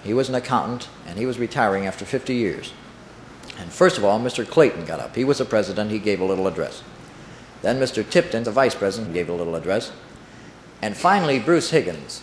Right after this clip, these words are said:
the head of the accounting department, got up and gave a little address. And he was Mister Trite.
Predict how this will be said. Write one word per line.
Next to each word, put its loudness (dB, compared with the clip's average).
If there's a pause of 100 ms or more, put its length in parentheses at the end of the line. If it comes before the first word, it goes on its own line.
(100)
the -2
head 0
of 2
the 0
accounting -2
department, -2
got 0
up -4
and -8
gave -2
a -2
little -2
address. 0 (1000)
And -2
he 0
was 2
Mister -4
Trite. 0